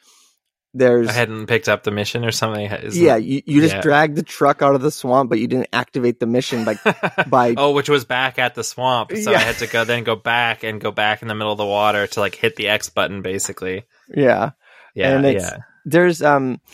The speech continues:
Speaker 1: there's a lot of real fun s-, fun stuff, and it,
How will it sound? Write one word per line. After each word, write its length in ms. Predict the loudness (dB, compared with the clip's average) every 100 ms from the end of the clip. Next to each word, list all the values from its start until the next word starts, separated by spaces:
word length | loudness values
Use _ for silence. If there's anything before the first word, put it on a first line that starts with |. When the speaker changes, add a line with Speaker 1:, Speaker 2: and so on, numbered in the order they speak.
| -20 _
Speaker 1:
there's 140 | 0
a 60 | 2
lot 320 | 4 4 4
of 80 | 2
real 120 | -2
fun 300 | 0 0 0
s-, 220 | -2 -10 _
fun 320 | 0 0 0
stuff, 540 | -6 -4 -2 -2 -4
and 480 | -2 0 0 -2 -4 -10 _ _ _ -20 -20 _ _
it, 260 | 4 4